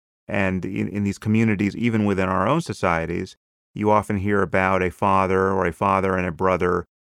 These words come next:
killing a young woman for the imagined offense to the family's honor that has been given here. And so, you know, if you could see a YouTube video of that, there'd be none of the satisfaction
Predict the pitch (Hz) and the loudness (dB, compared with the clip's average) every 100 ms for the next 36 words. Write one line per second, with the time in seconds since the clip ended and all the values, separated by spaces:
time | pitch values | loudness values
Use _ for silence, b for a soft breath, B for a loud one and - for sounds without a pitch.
0 | _ - 160 160 107 90 87 85 - _ | _ -8 -4 0 0 0 -4 -8 -14 _
1 | - 101 98 92 90 90 90 90 90 101 | -10 -4 0 0 0 -2 -2 -4 -8 -10
2 | 95 95 - _ _ - 104 101 107 110 | -8 -10 -12 _ _ -6 -2 0 0 0
3 | 107 95 92 - 107 95 - - 90 - | 0 -2 -4 -2 -2 -2 -8 -12 -12 -4
4 | 104 101 95 90 - 101 117 101 85 85 | -2 0 -2 -4 -6 -4 0 0 0 -4
5 | - _ 87 90 90 82 92 90 85 82 | -12 _ -8 -6 -6 -8 -4 -4 -4 -6
6 | 87 87 90 104 95 87 _ _ _ - | -6 -8 -2 0 0 -2 _ _ _ -8
7 | 107 90 92 - 104 123 107 123 120 123 | -6 -4 -4 -6 -2 0 2 0 0 -4
8 | 95 110 101 92 85 104 113 113 - 107 | 0 2 4 2 2 0 0 -2 -8 -6
9 | 101 95 85 98 92 92 95 104 110 135 | -2 -2 -2 -4 -4 -4 -4 0 2 2
10 | 131 92 87 - 95 90 82 98 90 85 | 2 0 -2 -2 -2 -2 -4 -4 -4 -4
11 | - 85 87 | -8 -8 -8